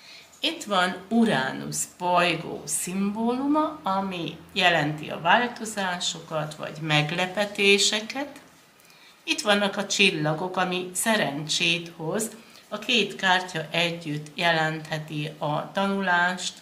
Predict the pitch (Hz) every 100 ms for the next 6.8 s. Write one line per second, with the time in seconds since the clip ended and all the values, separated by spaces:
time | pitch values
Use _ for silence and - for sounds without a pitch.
0 | - 147 156 151 151 151 151 151 - -
1 | - - - _ _ - - 160 156 151
2 | 151 143 143 147 151 - 139 143 147 -
3 | - 135 - - - 330 320 208 208 -
4 | 240 165 156 151 202 202 - - - 185
5 | 170 170 156 143 - - - _ - _
6 | _ _ - - 214 202 196